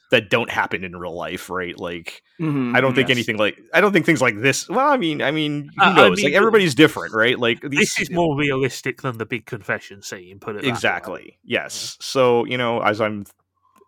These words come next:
Speaker 1: yeah, I'm not gonna go there. As I'm thinking back <laughs> at different situations in my life, yes, this is probably more realistic than, uh,
Speaker 3: Thousands of years ago.
Speaker 1: Yes.
Speaker 2: Mm.
Speaker 1: Back in ancient
Speaker 2: When the
Speaker 1: times.
Speaker 2: gods were young.
Speaker 1: When you couldn't just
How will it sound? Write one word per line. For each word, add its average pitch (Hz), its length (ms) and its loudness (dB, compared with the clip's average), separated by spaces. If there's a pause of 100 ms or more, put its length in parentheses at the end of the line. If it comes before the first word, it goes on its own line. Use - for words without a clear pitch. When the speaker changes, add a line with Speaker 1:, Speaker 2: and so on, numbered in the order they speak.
(280)
Speaker 1:
yeah, 107 140 -2
I'm 92 80 -4
not 87 120 -8
gonna - 140 -14
go - 180 -16
there. - 220 -14
As 95 180 -4
I'm 98 80 0
thinking 113 320 -6
back 101 240 0
<laughs> - 60 0
at 131 80 -4
different - 320 0
situations - 720 4
in 160 60 0
my 113 160 -2
life, 117 260 2
yes, 107 220 -2
this 143 120 -4
is 165 80 0
probably 110 520 -4
more 104 180 -4
realistic - 600 -10 (260)
than, 113 100 0
uh, 113 60 8 (180)
Speaker 3:
Thousands 104 380 2
of 123 160 -2
years 113 460 -2
ago. - 880 -6
Speaker 1:
Yes. 107 340 0
Speaker 2:
Mm. 139 760 -16
Speaker 1:
Back 104 220 2
in 107 160 -4
ancient 95 320 -10 (100)
Speaker 2:
When 95 160 -2
the 90 60 2
Speaker 1:
times. - 100 -6
Speaker 2:
gods 143 460 2
were 139 160 2
young. 135 600 0 (300)
Speaker 1:
When 98 140 -6
you 101 80 -4
couldn't 117 240 -2
just 110 260 -4